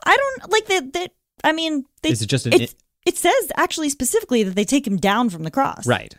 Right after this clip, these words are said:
Speaker 2: And I s-, presume they reuse that for whatever thieves or
Speaker 1: Right.
Speaker 2: dissidents they wanna throw up there next.
Speaker 1: Right.
Speaker 2: Why would they crank on a fresh cross just,
Speaker 1: Yeah.
Speaker 2: just because? Um,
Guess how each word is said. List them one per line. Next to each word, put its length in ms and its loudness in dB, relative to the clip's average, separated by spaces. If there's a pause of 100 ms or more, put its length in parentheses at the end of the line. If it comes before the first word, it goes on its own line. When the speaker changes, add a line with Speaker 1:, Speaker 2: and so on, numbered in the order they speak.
(120)
Speaker 2:
And 100 2 (120)
I 100 -20
s-, 80 -6
presume 360 2
they 140 2
reuse 420 -2
that 200 -4
for 140 -4
whatever 480 -4 (220)
thieves 520 -4
or 320 -4
Speaker 1:
Right. 380 0
Speaker 2:
dissidents 480 -2
they 220 -4
wanna 260 -4
throw 240 -2
up 100 -6
there 140 -4
next. 300 -6
Speaker 1:
Right. 240 0
Speaker 2:
Why 100 2
would 100 0
they 240 -4 (300)
crank 240 -2
on 120 -2
a 40 -8
fresh 220 -4
cross 400 -4
just, 120 0
Speaker 1:
Yeah. 300 0 (240)
Speaker 2:
just 160 -14
because? 420 -6 (1120)
Um, 520 -4